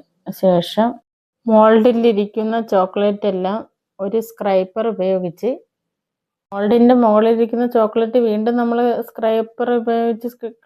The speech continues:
ക്ലീൻ ചെയ്യുമ്പോഴത്തേക്ക് അത് വീണ്ടും ആ ചോക്ലേറ്റ് ആ കുഴിയിലോട്ട് ഇറങ്ങില്ലേ, അപ്പോൾ നമ്മളതിന് വീണ്ടും ഒന്നും കൂടെ ഈ പാത്രത്തിലേക്ക് കുടഞ്ഞൊഴിക്കണം.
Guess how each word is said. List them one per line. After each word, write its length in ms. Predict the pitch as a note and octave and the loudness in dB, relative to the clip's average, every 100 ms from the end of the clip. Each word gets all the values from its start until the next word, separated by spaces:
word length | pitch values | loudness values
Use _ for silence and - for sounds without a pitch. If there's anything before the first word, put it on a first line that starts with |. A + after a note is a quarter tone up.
| A3 G#3+ | -8 -8
ക്ലീൻ 300 | - A3+ A#3+ | -6 -4 2
ചെയ്യുമ്പോഴത്തേക്ക് 800 | A#3+ A3 A3 A3 A3+ G#3+ G#3 A#3 - _ _ _ _ _ | 2 2 0 -4 -4 -8 -8 -12 -12 _ _ _ _ _
അത് 180 | G#3 G#3+ A3+ | -10 -8 -4
വീണ്ടും 380 | A3 G#3+ A3+ | -4 -2 -2
ആ 60 | A3+ | -4
ചോക്ലേറ്റ് 520 | A3+ A3+ G#3+ G#3+ G#3+ A3+ - | -4 -6 -4 -6 -6 -10 -14
ആ 100 | - G#3+ | -12 -8
കുഴിയിലോട്ട് 540 | A3 G#3 G#3 G#3+ G#3 | -6 -4 -2 -4 -4
ഇറങ്ങില്ലേ, 420 | F#3+ F#3 F3+ E3 | -4 -6 -8 -6
അപ്പോൾ 260 | E3 - F#3+ | -8 -8 -10
നമ്മളതിന് 500 | G3 F#3 F#3+ F#3+ G3 G3+ | -8 -8 -8 -8 -6 -6
വീണ്ടും 400 | F#3+ F#3+ G3 A#3 | -6 -8 -8 -8
ഒന്നും 260 | G#3 F#3 F#3 | -10 -10 -8
കൂടെ 200 | F3+ A3+ C#4+ _ _ _ _ _ _ _ _ B3 | -8 -8 -12 _ _ _ _ _ _ _ _ -12
ഈ 120 | G#3+ G#3+ | -10 -6
പാത്രത്തിലേക്ക് 840 | G3+ F#3+ G3+ F#3+ F#3+ F3+ E3+ A3+ A#3+ _ _ _ _ _ _ | -8 -6 -10 -10 -6 -6 -6 -10 -12 _ _ _ _ _ _
കുടഞ്ഞൊഴിക്കണം. 840 | - F#3+ F#3+ G3 F3 D#3 - D#3+ | -4 0 0 0 -2 -4 -10 -12